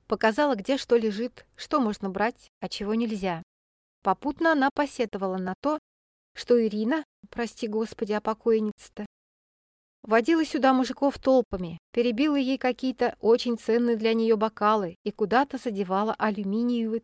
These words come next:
таз, в котором она имела обыкновение варить варенье.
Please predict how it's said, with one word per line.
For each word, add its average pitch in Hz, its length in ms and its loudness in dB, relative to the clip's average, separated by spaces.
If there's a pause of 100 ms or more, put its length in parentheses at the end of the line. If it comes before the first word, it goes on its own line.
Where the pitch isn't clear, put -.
таз, - 380 0 (100)
в - 80 -20
котором 202 380 -4
она 226 260 0
имела 214 300 -2
обыкновение 220 640 -4
варить 185 400 -8
варенье. 202 500 -4